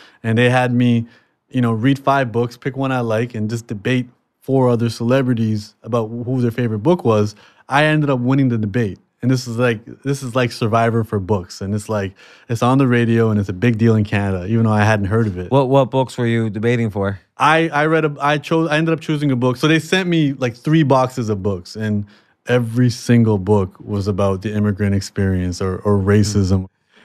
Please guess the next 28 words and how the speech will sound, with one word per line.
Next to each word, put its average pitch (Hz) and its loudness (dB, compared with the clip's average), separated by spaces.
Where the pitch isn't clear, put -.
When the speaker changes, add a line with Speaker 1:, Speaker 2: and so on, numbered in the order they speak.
Speaker 1:
And 123 6
then 185 4
there 170 4
was 151 2
one 180 0
book 147 2
in 127 0
there 117 0
called 113 -2
Fifteen 123 0
Dogs. 98 -4
And 113 -4
this 147 0
book 120 0
was 107 -2
about 98 0
two 226 2
Greek 175 0
gods 120 0
in 147 2
a 165 2
bar 123 0
in 120 -2
Toronto 104 -6
having 139 0
a 123 -2
simple 127 0
debate. 98 -4